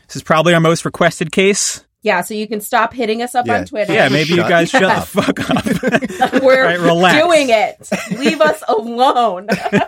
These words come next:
Speaker 1: Uh, and to understand this case, it's important we give a little bit of background about how unions work,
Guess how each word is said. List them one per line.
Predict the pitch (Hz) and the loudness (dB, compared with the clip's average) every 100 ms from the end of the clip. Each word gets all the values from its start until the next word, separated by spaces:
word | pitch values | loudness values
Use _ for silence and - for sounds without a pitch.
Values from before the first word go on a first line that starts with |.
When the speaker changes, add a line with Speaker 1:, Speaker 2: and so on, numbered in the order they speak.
| - - - 277 - - - - | -2 -4 -4 -4 -4 -8 -4 2
Speaker 1:
Uh, | 160 147 135 | 4 4 2
and | 196 220 202 | 2 0 0
to | 247 | -2
understand | 254 214 165 156 | 0 -2 0 0
this | 135 - | 0 0
case, | 139 127 | 0 0
it's | 127 | -4
important | 123 - 127 120 | -4 0 0 0
we | 117 | -2
give | 113 113 107 | 2 2 2
a | |
little | 120 139 120 | 2 4 4
bit | 113 117 113 | 4 2 2
of | 120 104 | -2 -4
background | 107 110 113 104 | -2 0 0 -2
about | 104 101 | -2 -2
how | 104 | -2
unions | 104 165 175 160 143 | 2 4 4 2 2
work, | 156 135 | 2 2